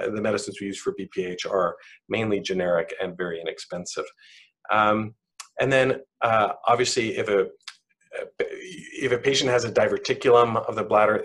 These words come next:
and it's asymptomatic and bladder capacity is normal, that's not something that you need to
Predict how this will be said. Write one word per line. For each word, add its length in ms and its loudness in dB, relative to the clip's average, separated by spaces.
and 360 0
it's 160 -4
asymptomatic 880 -2
and 120 -6
bladder 220 0
capacity 580 -4
is 140 -8
normal, 280 0
that's 280 -4
not 180 -2
something 400 -4
that 160 -8
you 220 -12
need 220 -6
to 200 -2